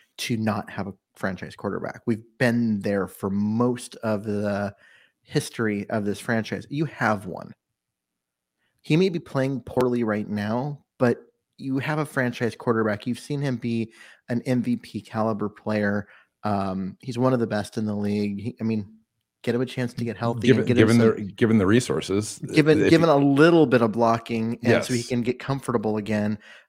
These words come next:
Speaker 1: um, he can be great. Uh, so I think if you wanna get rid of Wilson, I'd be like, and go back,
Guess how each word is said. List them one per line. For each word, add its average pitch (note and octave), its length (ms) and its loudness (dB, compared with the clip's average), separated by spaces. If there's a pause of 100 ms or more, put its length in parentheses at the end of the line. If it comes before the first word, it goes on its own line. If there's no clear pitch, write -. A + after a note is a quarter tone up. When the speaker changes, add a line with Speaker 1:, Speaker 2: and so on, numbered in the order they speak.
Speaker 1:
um, A2+ 320 2 (120)
he D3+ 120 -2
can C#3+ 120 -4
be B2+ 80 -2
great. G#2 360 -8 (400)
Uh, A2+ 340 2 (140)
so D3 320 2
I C3+ 80 0
think D#3+ 420 -6
if D3 140 0
you D#3 120 0
wanna D3+ 240 -4
get C3 200 -6
rid B2 160 0
of A#2 60 -2
Wilson, A2+ 420 -2
I'd A2 140 -4
be B2+ 80 -4
like, A#2+ 200 0 (800)
and B2+ 200 -4
go C#3 140 2
back, C3 340 -4